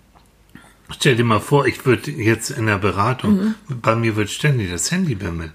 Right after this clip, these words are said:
Speaker 2: Das tut es ja eigentlich auch.
Speaker 1: Aber
Speaker 2: Also
Speaker 1: ich
Speaker 2: es
Speaker 1: hab
Speaker 2: klingelt ja währenddessen, aber
Speaker 1: So.
Speaker 2: du hast es ausgestellt.
Speaker 1: Und ich hab zwischen, ich hab immer fünfzehn Minuten, dann hab ich zehn Minuten Pause.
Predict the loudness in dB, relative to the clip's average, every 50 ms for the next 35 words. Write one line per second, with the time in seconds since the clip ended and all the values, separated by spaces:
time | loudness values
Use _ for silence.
0 | -2 0 0 0 2 2 2 2 2 2 2 2 0 0 0 -2 -2 -2 -4 -6
1 | -6 -6 -6 -8 -8 -14 _ _ _ _ _ _ _ _ _ -4 0 2 4 6
2 | 6 6 6 4 4 4 2 2 2 4 4 6 6 6 4 4 4 2 2 4
3 | 4 2 2 2 0 -2 -2 0 0 0 2 2 4 4 4 2 2 0 -2 -2
4 | -2 -2 -2 -2 -4 -4 -6 -6 0 2 4 4 4 2 2 2 2 0 0 -2
5 | -2 -2 -2 -2 -2 -2 -2 0 -2 -2 -4 -6 -6 -6 -6 -6 -4 -4 -2 -2
6 | -4 -2 -2 -2 -2 -2 -2 -2 -2 0 0 2 2 2 2 2 0 0 0 0
7 | 0 -2 -4 -2 0 2 2 2 2 2 0 0 -2 -2 -4 -4 -2 0 0 2
8 | 2 2 2 2 0 0 -2